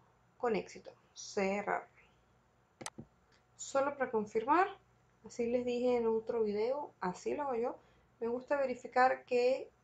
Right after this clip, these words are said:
eh, haya tomado los datos del cambio que hice. Así que vuelvo a introducir los datos y compruebo. Esto es todo aquí en tu canal de Te Hago El Mandado.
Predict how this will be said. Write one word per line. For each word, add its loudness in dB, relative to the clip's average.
eh, 6
haya 4
tomado 2
los 2
datos -6
del 0
cambio -6
que -6
hice. -16
Así -14
que -2
vuelvo 4
a 4
introducir 2
los 2
datos 2
y -8
compruebo. -2
Esto 2
es -18
todo 4
aquí -2
en -4
tu -8
canal 4
de 4
Te -2
Hago 2
El 0
Mandado. 2